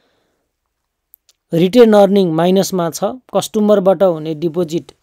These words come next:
दुई दशमलव छ नौले गिरावट भएको छ। त्यस्तै लोन एन्ड एडभान्स टु कस्टमर चाहिँ एक दशमलव छ तिनले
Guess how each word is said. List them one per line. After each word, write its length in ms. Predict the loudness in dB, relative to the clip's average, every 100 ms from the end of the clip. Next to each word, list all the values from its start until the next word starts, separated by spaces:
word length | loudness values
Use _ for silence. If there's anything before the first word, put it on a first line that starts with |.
| _ _ _ _ _ _ _ _ _ _ _
दुई 380 | -10 -6 0 2
दशमलव 580 | 2 0 0 -2 0 0
छ 200 | -2 -4
नौले 380 | 0 0 -2 -4
गिरावट 440 | -2 -2 0 -2
भएको 280 | -6 -8 -10
छ। 120 | -10 -10 -12 _ _ _ _ _ _ _ _ _ _ _ _ _ _ _ _ _ _ _
त्यस्तै 400 | -4 -2 2 4
लोन 300 | 4 4 4
एन्ड 180 | 4 2
एडभान्स 580 | 0 -2 0 -2 -4 -8
टु 80 | -4
कस्टमर 580 | -4 -4 -6 -6 -4 -6
चाहिँ 320 | -8 -10 -6
एक 220 | -6 -2
दशमलव 540 | -4 -4 -8 -4 -4
छ 200 | -6 -6
तिनले 560 | -6 -4 -8 -6 -8